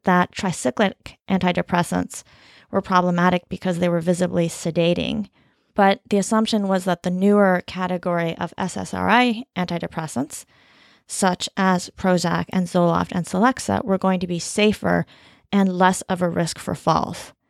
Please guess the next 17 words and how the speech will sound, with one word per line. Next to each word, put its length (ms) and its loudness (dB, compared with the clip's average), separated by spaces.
But 280 2
to 120 0
the 100 4
surprise 580 0
of 300 -2
many 340 2
people, 680 -2
that 240 2
is 160 -2
not 360 2
what 180 -2
the 80 0
research 460 -4
has 200 -4
shown. 340 2
The 80 0
research 320 -2